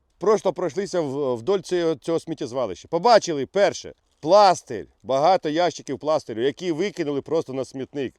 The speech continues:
Дата виготовлення — одинадцяте дванадцяте двадцять четвертий рік, на сміттєзвалище.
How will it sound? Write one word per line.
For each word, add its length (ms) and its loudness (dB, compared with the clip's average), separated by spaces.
Дата 520 4
виготовлення — 800 -2
одинадцяте 520 -2
дванадцяте 440 -2
двадцять 200 -4
четвертий 340 -8
рік, 160 -12
на 120 -4
сміттєзвалище. 840 -4